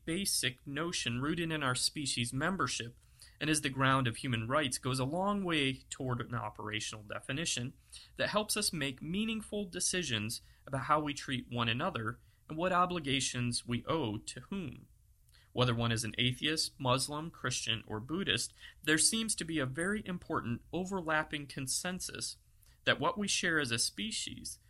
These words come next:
should be the basis of, for our solidarity, justice, humanitarianism,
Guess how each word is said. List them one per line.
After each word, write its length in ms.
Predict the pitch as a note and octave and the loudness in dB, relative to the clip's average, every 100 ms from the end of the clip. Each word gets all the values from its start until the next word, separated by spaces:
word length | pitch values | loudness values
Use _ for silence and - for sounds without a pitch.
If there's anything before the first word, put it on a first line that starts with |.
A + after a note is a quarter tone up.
| - - | -20 -12
should 440 | - - - F3+ D#3 | -6 -2 0 0 2
be 360 | C#3 B2+ B2+ - | 2 2 -2 -6
the 140 | B2 A#2 - | -8 -8 -10
basis 540 | C#3 D3+ - G#2+ F#2+ - - | -6 -2 0 0 -2 -4 -2
of, 200 | B2+ B2 | -4 -4
for 260 | - B2 A#2 | -8 -4 -2
our 120 | G#2+ | -2
solidarity, 1000 | - B2+ A2+ A2+ D3 D#3 E3+ E3 F3 - - - - | -2 -2 -2 -2 -2 0 -2 -4 -8 -14 -20 -14 2
justice, 640 | C3+ C3 - A#2 - - | 4 4 2 0 -2 -4
humanitarianism, 1200 | - C3+ B2 A2+ - G3 G3+ D#3 G#2 G2+ - - | -6 -2 0 -2 -6 -4 0 0 0 -4 -6 -10